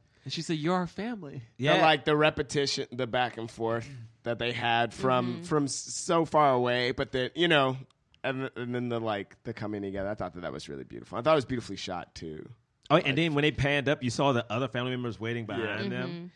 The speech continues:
Speaker 3: I mean, honestly, I'm gonna just say this. Like, this movie was great, but this movie also, like, made me really, really mad. Because this movie came out in nineteen ninety-three, right?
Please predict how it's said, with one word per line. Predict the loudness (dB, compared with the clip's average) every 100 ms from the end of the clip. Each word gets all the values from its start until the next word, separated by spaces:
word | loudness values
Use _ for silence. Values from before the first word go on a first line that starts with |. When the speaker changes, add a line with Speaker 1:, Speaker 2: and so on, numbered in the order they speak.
| _ -2
Speaker 3:
I | -2
mean, | -2 -4
honestly, | -2 -2 -2
I'm | -4
gonna | -2
just | -4 -6
say | -6
this. | -6
Like, | -8 -6
this | -6
movie | -4 -2
was | -2
great, | 2 0
but | 0
this | -4
movie | -4 -6 -4
also, | -2 -2 0 0 0
like, | -2 -6 -8 -18 _ _ _ _ _ _
made | -6 -4
me | -2
really, | -4 -4 -4 -4
really | -6 -6
mad. | -6 -6 -8 _ _ _ _ 0
Because | 4 6
this |
movie | 4 -2
came | 0 2
out | 2
in | 0 -4
nineteen | -2 -4 -6 -8 -6
ninety-three, | -6 -6 -6 -8 -2 -2 -2 -8 _
right? | -6 -4 -6